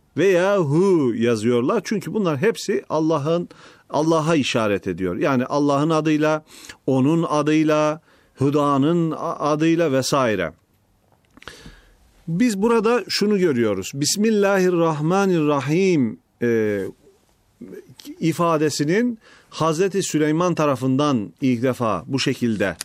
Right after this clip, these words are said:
e, kullanıldığını görüyoruz. Ve bunun insanlara al-, öncelikle o mektubu gönderilen yer neresiydi? İnsanların hak yoldan saptığı bir yer. İnsanların Allah'ı unuttuğu,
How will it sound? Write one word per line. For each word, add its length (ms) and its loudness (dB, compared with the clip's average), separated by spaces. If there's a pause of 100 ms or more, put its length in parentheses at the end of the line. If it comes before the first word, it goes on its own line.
(140)
e, 160 0
kullanıldığını 760 0
görüyoruz. 600 0 (520)
Ve 180 0
bunun 400 2 (680)
insanlara 920 0 (460)
al-, 320 0 (220)
öncelikle 800 0 (320)
o 140 -4
mektubu 600 -2
gönderilen 480 0
yer 280 2
neresiydi? 720 0 (380)
İnsanların 760 2
hak 360 -4
yoldan 320 0
saptığı 520 -2
bir 100 2
yer. 440 -4 (580)
İnsanların 840 2
Allah'ı 500 2
unuttuğu, 920 0